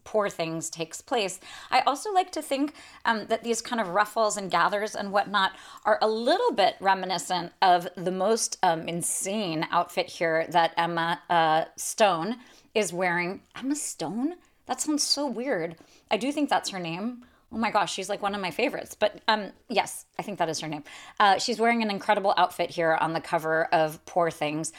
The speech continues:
I'm generally not a fan of, like, the movie tie-in cover, but this one I really do like very much. Uh,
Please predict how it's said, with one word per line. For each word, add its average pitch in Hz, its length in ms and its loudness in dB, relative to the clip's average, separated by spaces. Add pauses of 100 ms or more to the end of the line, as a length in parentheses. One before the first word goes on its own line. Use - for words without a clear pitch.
(140)
I'm 202 100 -4
generally 226 380 0
not 190 260 0
a 190 60 2
fan 175 380 -2
of, 165 180 0
like, 160 260 0
the 165 120 -6
movie 170 320 -2
tie-in 175 960 -4 (240)
cover, 254 440 2 (300)
but - 140 0
this 196 180 0
one 175 120 -2
I 156 60 -2
really 160 280 0
do 165 400 -2
like 151 440 -2
very 165 220 2
much. 151 320 -6 (340)
Uh, 202 200 6